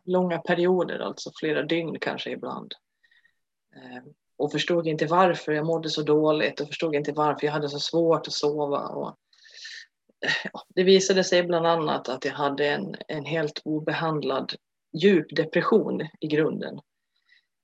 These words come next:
eh, som jag blev medicinerad för, men, eh, eh, det tog flera år att häva den, gjorde det. Men i samband med det här så fick jag också,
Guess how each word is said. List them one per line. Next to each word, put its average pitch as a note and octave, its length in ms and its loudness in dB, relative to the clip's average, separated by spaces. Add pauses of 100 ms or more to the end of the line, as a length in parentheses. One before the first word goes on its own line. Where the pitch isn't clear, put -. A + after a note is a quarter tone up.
eh, G#2 200 -6
som E3+ 220 -2
jag D3 120 0
blev F3+ 240 6
medicinerad D#3 760 0
för, - 340 -4
men, D3 320 -4
eh, D3 160 -2 (880)
eh, - 280 -10 (380)
det D#3 60 -6
tog D#3 280 -2
flera D#3 240 -2
år E3 280 2
att - 80 -2
häva F3+ 360 2
den, - 260 -6 (320)
gjorde - 260 -8
det. - 160 -6 (840)
Men F3 220 0
i F#3 140 4
samband G#3 560 4
med G3+ 240 4
det D#3 60 -2
här E3+ 280 0
så D3+ 140 -4
fick - 340 -2
jag D#3+ 160 0
också, D#3 480 0